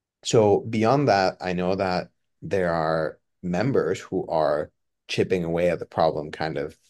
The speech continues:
little by little here and there. And one of the cool things about,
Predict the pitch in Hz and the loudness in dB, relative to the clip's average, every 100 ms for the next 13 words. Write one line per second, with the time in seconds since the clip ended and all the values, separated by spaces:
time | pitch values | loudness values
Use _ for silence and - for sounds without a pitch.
0 | _ _ _ - 101 95 80 82 76 71 | _ _ _ -6 2 2 2 0 0 0
1 | 78 71 113 123 101 85 62 73 - 131 | -2 2 2 4 2 0 -2 -6 -4 -4
2 | 170 - _ _ - 90 87 85 82 85 | -6 -14 _ _ -6 -2 0 -2 -4 -4
3 | 76 90 90 - - 151 160 160 101 90 | -4 -2 -2 -6 -2 0 0 2 0 0
4 | 87 87 85 85 69 73 | -2 -6 -6 -4 -2 -4